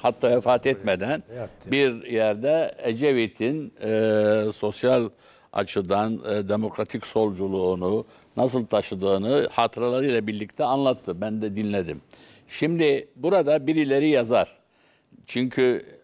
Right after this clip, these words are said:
Speaker 1: e, öne çıkmak demek risk almak demektir. Kim öne çıktıysa risk alır. Şu anda siz sözlerinizle zaten bu riski aldınız. Ve siz de diyorsunuz ki tartışılsın daha iyi. Yani siz söylemezseydiniz, bu sözleri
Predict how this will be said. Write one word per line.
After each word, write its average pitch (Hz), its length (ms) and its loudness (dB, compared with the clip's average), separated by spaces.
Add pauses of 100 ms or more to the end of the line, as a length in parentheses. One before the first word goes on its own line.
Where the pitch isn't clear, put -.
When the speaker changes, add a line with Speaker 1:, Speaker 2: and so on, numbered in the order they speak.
(280)
Speaker 1:
e, 113 460 2 (220)
öne 143 260 0
çıkmak 135 540 -4
demek 139 420 -2
risk 160 240 -4
almak 90 340 -2
demektir. 78 500 -12
Kim 170 180 -2
öne 113 260 0
çıktıysa 135 680 0
risk 135 240 -4
alır. 85 220 -4 (380)
Şu 175 140 2
anda 151 260 2
siz 127 280 -6
sözlerinizle 135 840 2
zaten 104 400 0
bu 98 100 -2
riski 98 300 -2
aldınız. 95 540 -2 (460)
Ve 127 120 2
siz 151 200 2
de 147 120 4
diyorsunuz 139 380 2
ki 156 100 0
tartışılsın 127 920 -2
daha 120 240 4
iyi. 87 300 -4
Yani 98 280 -12
siz 117 200 -14
söylemezseydiniz, 117 1080 -4 (480)
bu 135 60 -4
sözleri 117 560 0